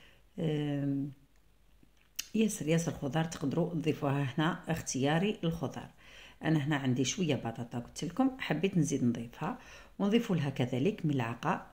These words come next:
كبيرة من المطارد. آه، هي نورمالمون نضيفها في الأول، ولكن نسيتها وتفكرتها هذا وين،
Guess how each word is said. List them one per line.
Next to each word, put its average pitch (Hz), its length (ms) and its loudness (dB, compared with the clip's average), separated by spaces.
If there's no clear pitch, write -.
كبيرة 139 540 2
من 131 120 6
المطارد. 139 680 2
آه، 143 140 2
هي 139 240 4
نورمالمون 131 560 4
نضيفها 131 380 2
في 190 160 0
الأول، 139 460 0
ولكن 135 440 2
نسيتها 131 680 0
وتفكرتها 156 840 -2
هذا 120 320 -2
وين، 208 260 2